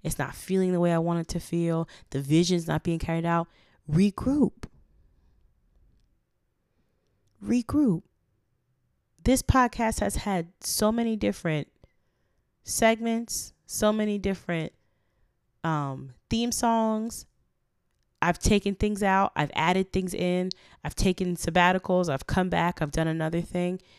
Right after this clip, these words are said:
You've got to change and rebrand as many times as you fe-, as you see fit. And there's a lot of,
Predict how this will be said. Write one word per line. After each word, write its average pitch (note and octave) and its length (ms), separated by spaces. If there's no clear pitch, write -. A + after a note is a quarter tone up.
You've A3 220
got A3+ 240
to D3+ 140
change F#3+ 520
and D3+ 180
rebrand D#3+ 460
as C#3 180
many D#3 240
times D3 380
as C#3 200
you C#3+ 100
fe-, D#3 360
as D3 200
you D#3 80
see F3+ 240
fit. F#3+ 360
And F#3 160
there's F#3 160
a F3+ 80
lot F3 300
of, F#3 340